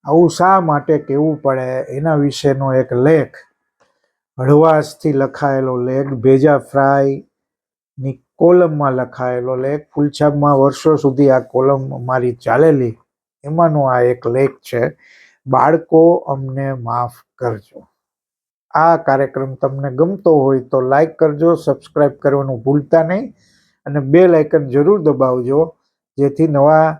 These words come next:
કાર્યક્રમની જાણકારી મળતી રહે. "બાળકો, અમને માફ કરજો." તમે કોઈ સરકારી કાર્યક્રમ જોયો છે જેમાં ઓડિયન્સ બતાવવા માટે શાળા કોલેજના વિદ્યાર્થીઓને મહેમાન આવે એ પહેલા બેસાડી દેવામાં આવે છે?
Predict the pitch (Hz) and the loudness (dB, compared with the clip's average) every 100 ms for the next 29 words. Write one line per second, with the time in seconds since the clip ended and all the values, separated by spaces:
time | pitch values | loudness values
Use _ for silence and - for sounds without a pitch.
0 | _ _ _ 123 135 147 139 135 131 151 | _ _ _ -4 -2 -2 -4 -8 -6 -8
1 | 147 127 123 120 127 135 113 110 110 - | -4 -4 -4 -2 0 0 -2 -6 -6 -10
2 | - - - _ _ 123 131 147 175 180 | -10 -18 -20 _ _ -6 0 2 0 2
3 | 180 190 196 156 151 156 147 131 131 123 | 2 4 4 2 -2 -2 -2 -2 -4 -6
4 | _ - 107 - - - _ _ _ _ | _ -16 -16 -20 -20 -20 _ _ _ _
5 | _ _ _ _ _ - _ 165 175 190 | _ _ _ _ _ -20 _ 0 2 2
6 | - 180 - 170 165 180 180 180 165 165 | 2 0 0 -2 2 2 2 2 2 2
7 | 180 165 135 147 170 175 185 196 _ _ | -2 -4 2 4 4 2 -2 -12 _ _
8 | _ - _ _ _ _ 135 147 165 151 | _ -20 _ _ _ _ -4 0 4 4
9 | 151 156 196 202 - 151 151 165 160 151 | 4 2 0 0 -2 -2 0 2 2 2
10 | 151 151 151 - 139 151 160 160 143 151 | -2 0 -2 0 2 2 2 -2 0 0
11 | 147 147 143 127 123 131 156 147 139 147 | 0 -2 -2 -4 -6 0 2 2 0 -2
12 | 151 170 165 139 117 127 139 143 160 156 | 0 2 0 0 -4 -6 -4 -2 -2 -2
13 | 139 135 143 143 147 151 131 135 143 135 | 0 2 4 4 2 0 -4 0 0 0
14 | 127 131 - 131 120 110 - - - - | -2 -4 -4 -8 -8 -10 -12 -14 -16 -14
15 | - - - _ | -14 -16 -20 _